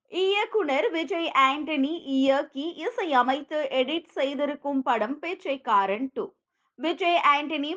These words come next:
பிலிம் கார்ப்பரேஷன் தயாரிப்பு நிறுவனம் படத்தை தயாரித்துள்ளது. இதில் விஜய் ஆண்டனி, காவ்யா தப்பார்,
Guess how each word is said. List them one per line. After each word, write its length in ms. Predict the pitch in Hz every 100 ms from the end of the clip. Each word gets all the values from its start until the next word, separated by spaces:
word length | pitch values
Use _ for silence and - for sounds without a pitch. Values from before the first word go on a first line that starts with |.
| -
பிலிம் 260 | 294 320
கார்ப்பரேஷன் 760 | 320 269 262 277 269 285 311 302
தயாரிப்பு 680 | 247 240 247 254 285 269 285
நிறுவனம் 580 | 254 262 330 359 359
படத்தை 560 | 349 247 294 311 302 294
தயாரித்துள்ளது. 1120 | 285 269 302 349 330 269 180 175 220 233 - _ _ _ _ _
இதில் 460 | 294 359 311 339 311
விஜய் 420 | 311 330 302 -
ஆண்டனி, 680 | 277 277 277 294 262 311 370
காவ்யா 680 | - 269 262 294 294 320 320 -
தப்பார், 520 | 226 - 226 208